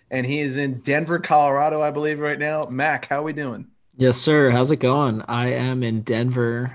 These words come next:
Speaker 2: Uh, that's why I don't have my normal, if you're watching on YouTube by any chance, I don't know if anyone watches on YouTube, but that's why you notice I don't have my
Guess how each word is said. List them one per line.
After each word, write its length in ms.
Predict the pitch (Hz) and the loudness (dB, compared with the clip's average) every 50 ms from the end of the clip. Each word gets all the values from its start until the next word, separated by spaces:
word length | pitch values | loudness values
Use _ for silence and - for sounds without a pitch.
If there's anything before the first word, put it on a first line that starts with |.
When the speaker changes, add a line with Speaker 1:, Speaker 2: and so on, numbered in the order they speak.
| - 254 | -10 -10
Speaker 2:
Uh, 360 | 170 123 113 110 107 107 110 113 | -6 -4 -4 -4 -4 -4 -4 -6
that's 220 | 117 - - - | -6 -8 -6 -6
why 160 | 127 117 113 | -4 -4 -4
I 40 | 117 | -4
don't 100 | 120 120 | -4 -4
have 180 | 117 113 107 120 | -4 -4 -4 -6
my 140 | 113 113 | -6 -6
normal, 540 | 113 113 113 113 113 113 113 113 113 113 110 | -6 -6 -6 -6 -6 -6 -6 -8 -8 -8 -10
if 120 | 107 - 123 | -10 -6 -6
you're 80 | 117 | -4
watching 300 | 117 117 110 - - 117 | -2 -2 -2 -4 -6 -8
on 160 | 107 101 104 | -8 -6 -6
YouTube 340 | 110 113 110 - - 107 110 | -6 -6 -6 -6 -8 -8 -8
by 160 | 104 101 101 | -8 -8 -8
any 140 | 107 104 104 | -8 -8 -8
chance, 420 | - - 107 104 107 107 107 - 113 | -8 -8 -8 -8 -8 -8 -10 -10 -10
I 40 | |
don't 60 | 110 110 | -8 -8
know 60 | 104 | -8
if 100 | 98 - | -8 -6
anyone 240 | 107 107 101 101 104 | -6 -6 -6 -6 -6
watches 340 | 101 104 117 - - 110 | -4 -4 -4 -4 -6 -10
on 160 | 104 98 101 101 | -10 -8 -8 -8
YouTube, 420 | 101 98 - - 98 101 101 101 | -10 -10 -8 -8 -8 -8 -8 -8
but 160 | 101 104 - | -10 -8 -6
that's 180 | 113 113 - - | -6 -6 -6 -4
why 140 | 120 113 110 | -4 -4 -4
you 100 | 113 110 | -4 -4
notice 320 | 113 110 107 107 107 - | -4 -6 -6 -8 -6 -6
I 60 | 113 | -6
don't 160 | 107 107 107 | -6 -6 -6
have 200 | 110 107 107 104 | -6 -6 -8 -8
my 460 | 110 110 107 104 104 104 104 107 113 | -8 -8 -8 -8 -8 -8 -8 -10 -12